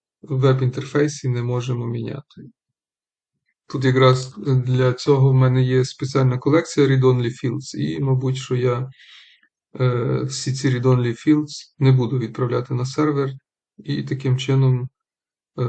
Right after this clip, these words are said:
ми і доб'ємося того ефекту, що не будемо затирати дані з сервера. Є дві новини.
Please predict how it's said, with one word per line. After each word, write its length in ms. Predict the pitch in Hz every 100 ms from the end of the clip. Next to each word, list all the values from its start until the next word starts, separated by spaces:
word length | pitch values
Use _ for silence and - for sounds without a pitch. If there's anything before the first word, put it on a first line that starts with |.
| 120 117
ми 480 | 127 131 131 131 131
і 140 | 131
доб'ємося 540 | 127 127 120 117 120 110
того 280 | - 123 120
ефекту, 440 | - 143 143 143
що 160 | - 131
не 120 | 120
будемо 400 | 123 127 131 131
затирати 640 | 117 - 120 120 - 123 131 _ _ _ _ 147
дані 380 | 120 113 113
з 300 | 113 - 131
сервера. 580 | - - 120 139 - 139 - _ _ _ _ 254 254 269 _ 254 254 254 _ _ _ _ _ _ _ _ _ _ _ _ -
Є 220 | 160 156
дві 500 | 131 - 147 143 156
новини. 460 | 151 135 139 120